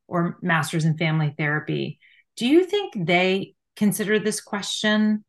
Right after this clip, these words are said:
And wh-, what, if so, do you think this is a universal question that most professions ask, or do you think it's, do you think it's because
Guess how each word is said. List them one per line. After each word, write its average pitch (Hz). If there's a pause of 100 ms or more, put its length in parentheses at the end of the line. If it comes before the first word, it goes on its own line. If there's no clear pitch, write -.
(360)
And 208
wh-, -
what, 262 (1080)
if 226 (220)
so, 202 (640)
do 196
you 196
think 190
this 185
is 180
a 175
universal 175
question 165
that 156
most 170
professions 262
ask, 247
or 196
do 175
you 208
think 254
it's, - (580)
do -
you 214
think 233
it's -
because 214